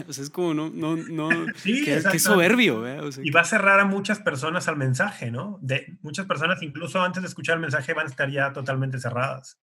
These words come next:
Speaker 1: Exactamente.
Speaker 2: Me hiciste recordar algo muy bonito. Decías, "A veces vamos con la actitud de que poseemos la verdad". El cardenal Ratzinger, antes de ser elegido papa, el,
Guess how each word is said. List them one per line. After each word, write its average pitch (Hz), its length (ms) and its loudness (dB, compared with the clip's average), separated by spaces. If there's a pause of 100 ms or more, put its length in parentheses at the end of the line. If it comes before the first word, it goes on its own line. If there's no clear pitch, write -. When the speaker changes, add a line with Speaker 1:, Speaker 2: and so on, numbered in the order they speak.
(200)
Speaker 1:
Exactamente. 120 840 -6 (140)
Speaker 2:
Me 143 100 -12
hiciste 139 220 -14
recordar 147 360 2
algo 165 140 0
muy 160 120 -2
bonito. 151 440 -6 (340)
Decías, 160 340 -2
"A 156 100 2
veces 170 200 0
vamos 185 240 0
con 175 120 -2
la 151 60 2
actitud 143 320 -4
de 165 100 -2
que 151 100 -8
poseemos 131 600 -2
la 143 120 2
verdad". 113 400 -2 (640)
El 131 160 -6
cardenal 160 420 2
Ratzinger, 175 560 2
antes 156 280 -2
de 135 120 -2
ser 147 160 -4
elegido 147 480 -4
papa, 127 480 -2 (800)
el, 127 1000 -4